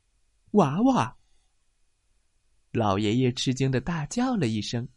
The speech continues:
“当然。”有趣的东西说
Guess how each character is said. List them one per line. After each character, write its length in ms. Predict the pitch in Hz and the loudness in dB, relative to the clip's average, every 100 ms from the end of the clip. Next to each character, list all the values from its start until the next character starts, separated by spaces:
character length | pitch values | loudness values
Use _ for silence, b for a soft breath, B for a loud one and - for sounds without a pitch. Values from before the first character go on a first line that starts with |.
| _ _ _ _ _ _ _ _ _ _ _ _ _ _ _ _ | _ _ _ _ _ _ _ _ _ _ _ _ _ _ _ _
“当 240 | - 240 269 | 2 2 4
然。” 400 | 170 131 143 - _ - _ _ _ _ - | 0 0 -4 -6 _ -20 _ _ _ _ 0
有 240 | 123 107 | 2 2
趣 160 | - 131 | 0 -2
的 140 | 113 | -2
东 200 | 104 117 | 0 -2
西 160 | 117 117 | -2 -4
说 320 | - 120 | -2 -4